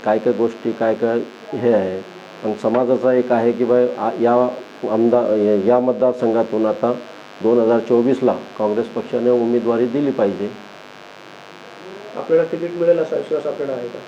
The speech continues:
Speaker 1: हंड्रेड पर्सेंट आहे.
Speaker 2: अ, दोन गटामध्ये काँग्रेसच्याच काहीतरी, अ, धक्काबुक्की वगैरे झाली, या बाबतीत आपण काय म्हणतो?
Speaker 1: नाही, काय झालं की, अ, पाठक मंगल, मंगल कार्यालयामध्ये,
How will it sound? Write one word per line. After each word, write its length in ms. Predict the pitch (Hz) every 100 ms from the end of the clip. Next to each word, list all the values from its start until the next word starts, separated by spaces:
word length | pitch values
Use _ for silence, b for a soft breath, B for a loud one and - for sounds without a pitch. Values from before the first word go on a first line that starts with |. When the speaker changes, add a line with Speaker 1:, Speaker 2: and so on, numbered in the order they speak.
| - 101 101 101 -
Speaker 1:
हंड्रेड 240 | 104 120 147
पर्सेंट 420 | 147 120 117 98
आहे. 100 | 95 98 - - - - 101 101 - - - - -
Speaker 2:
अ, 240 | 147 143
दोन 240 | 143 151 156
गटामध्ये 440 | 156 156 156 156
काँग्रेसच्याच 500 | 156 139 139 139 147 139
काहीतरी, 220 | 135 139
अ, 600 | 135 135 131 127 127 127 123
धक्काबुक्की 460 | 120 123 98 101
वगैरे 140 | 127 123
झाली, 260 | 120 120
या 60 | 123
बाबतीत 400 | 123 98 101 98
आपण 200 | 101 95
काय 160 | 98
म्हणतो? 500 | 101 - - - 120
Speaker 1:
नाही, 120 | 139 123
काय 360 | 98 110 127
झालं 220 | 110 107
की, 840 | 113 - 139 139 139 135 135 123 123
अ, 320 | 117 110 107 101 101 - - - 107
पाठक 300 | 104 117 120
मंगल, 380 | 127 123 131 127 98 101
मंगल 280 | 110 120 123
कार्यालयामध्ये, 760 | 123 120 123 123 120 98 113